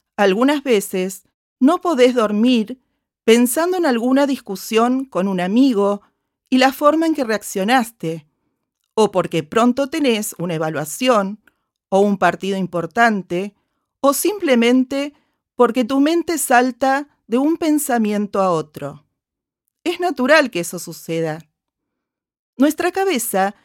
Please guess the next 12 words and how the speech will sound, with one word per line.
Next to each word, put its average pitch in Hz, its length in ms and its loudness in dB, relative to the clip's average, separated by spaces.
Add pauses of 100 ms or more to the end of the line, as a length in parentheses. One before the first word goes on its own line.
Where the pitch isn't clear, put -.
(220)
está 269 220 0
llena 392 300 -2
de 370 120 -2
preocupaciones, 202 1160 -4 (500)
y 190 180 -6
cuanto 190 440 2
más 269 240 0
pensamos 226 840 0
que 175 180 -6
tenemos 208 420 0
que 190 140 -4
dormirnos, 220 800 -2